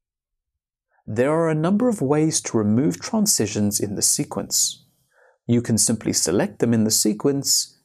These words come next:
and press backspace. Or you can simply press Control V to return the transition back to a cut. I'm sure you'll choose your favorite.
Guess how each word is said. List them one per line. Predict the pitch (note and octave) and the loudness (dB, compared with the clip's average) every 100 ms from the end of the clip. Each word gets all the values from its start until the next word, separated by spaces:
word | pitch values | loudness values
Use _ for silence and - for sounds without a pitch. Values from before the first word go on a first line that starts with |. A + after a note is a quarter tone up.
| - | -4
and | A3 G#3 | -2 0
press | - A2+ - - | -2 -2 -2 -4
backspace. | - D#3+ - - - - - - - _ _ _ _ _ _ _ _ _ _ _ _ - | -2 -2 -2 -2 -4 -2 -2 -2 -8 _ _ _ _ _ _ _ _ _ _ _ _ -4
Or | E3+ G#3 | 0 2
you | E3+ D#3 | 2 0
can | A#2+ G#2+ | 0 2
simply | - F#3+ G3+ F#3+ | 2 0 0 -2
press | - D3 C#3+ | 0 0 0
Control | - - G#2 - G#2 | -2 -2 -2 2 0
V | G#2 B2 F#3+ C3 B2+ - _ _ - | 0 0 2 2 0 -4 _ _ -8
to | - | -2
return | A3 G#3 D3+ C#3+ | 0 0 -2 0
the | D3 | 0
transition | D3+ F3+ E3+ - G#2+ A#2 A2+ | 0 -2 -2 -2 0 0 0
back | F2+ - | -4 -6
to | - A2+ | -4 -2
a | B2 | -2
cut. | - - - - _ _ _ _ _ _ _ _ _ _ - | -4 -6 -6 -8 _ _ _ _ _ _ _ _ _ _ -2
I'm | G3+ G#3+ | 0 0
sure | G#3 D#3 D3+ | 0 0 0
you'll | C#3+ D3 | 2 0
choose | D3 - A2+ G#2 | 0 0 0 2
your | A#2+ B2 | 0 -2
favorite. | - F2+ - - - - | -2 -2 -4 -10 -12 -14